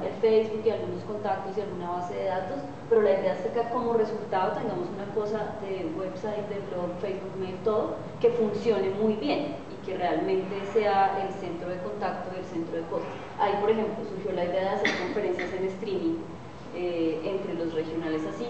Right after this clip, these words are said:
como entre las cabezas de, de red en diferentes lugares para estar en contacto y, y, y usar como esa plataforma, todo el mundo virtual para, para hacer cosas. Am, bueno, digamos que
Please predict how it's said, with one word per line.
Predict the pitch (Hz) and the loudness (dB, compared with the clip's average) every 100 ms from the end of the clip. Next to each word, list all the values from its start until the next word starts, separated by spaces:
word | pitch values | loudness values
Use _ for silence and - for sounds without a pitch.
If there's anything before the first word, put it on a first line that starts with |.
| 226 | -2
como | 202 | -2
entre | 185 165 | -2 -2
las | 165 | -4
cabezas | - 160 147 151 156 | -2 0 0 -2 -4
de, | 170 185 185 170 156 151 151 - - - - - - | 0 2 2 2 -2 -4 -8 -10 -12 -14 -14 -12 -8
de | 170 165 156 | -2 0 0
red | 175 175 170 | 2 2 2
en | 175 | 0
diferentes | - 214 190 185 - | 0 -2 -2 -4 -2
lugares | 208 214 214 254 - | 2 6 6 4 2
para | 254 208 190 | 2 2 2
estar | - 160 | 0 0
en | 165 | 0
contacto | 214 220 - 151 - 175 | 0 0 0 -2 -4 -6
y, | 185 190 185 - 160 156 180 | -6 -8 -8 -8 -6 -6 -6
y, | |
y | 190 | -8
usar | - 180 165 | -2 0 0
como | 170 185 196 | -2 -4 -4
esa | 165 165 160 160 | -4 -4 -6 -6
plataforma, | - - - - 160 165 160 165 - | -4 -4 -4 -6 -4 -4 -2 -4 -4
todo | 190 175 | -4 -2
el | 180 196 | -2 -2
mundo | 208 202 | -2 0
virtual | 202 220 - 165 - | 2 2 2 -2 -2
para, | - 180 185 - | -4 -4 -6 -6
para | - 165 - - - 165 | -8 -8 -8 -8 -8 -10
hacer | - - | -10 -6
cosas. | 170 165 - - - - - - - - - - 170 | -6 -6 -8 -10 -12 -12 -12 -12 -12 -12 -12 -12 -8
Am, | 165 165 160 156 156 156 151 151 147 147 143 139 143 - - - - - - - - | -6 -4 -4 -6 -6 -8 -8 -8 -10 -10 -12 -12 -12 -12 -14 -14 -14 -14 -12 -12 -4
bueno, | 196 - - - | -2 -2 -2 0
digamos | 208 208 208 | 0 0 -2
que | - 233 160 | 2 4 4